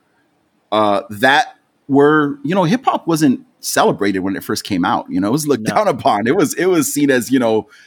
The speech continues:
Speaker 1: trash. It was seen as not an art form, right? Just like the blues, just like rock and roll, just like rhythm and blues, just like, you know, um, jazz, all of,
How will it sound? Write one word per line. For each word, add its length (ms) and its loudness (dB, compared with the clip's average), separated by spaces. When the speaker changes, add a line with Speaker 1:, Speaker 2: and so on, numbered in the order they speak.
Speaker 1:
trash. 500 0
It 40 -2
was 160 -2
seen 140 -2
as 120 0
not 260 2
an 100 -2
art 220 0
form, 420 -2
right? 340 0
Just 400 0
like 340 -2
the 100 0
blues, 640 0
just 340 -2
like 180 -4
rock 240 0
and 120 0
roll, 300 4
just 380 -2
like 180 0
rhythm 240 2
and 140 0
blues, 400 2
just 360 -4
like, 300 -2
you 140 2
know, 340 2
um, 560 2
jazz, 720 0
all 400 4
of, 80 0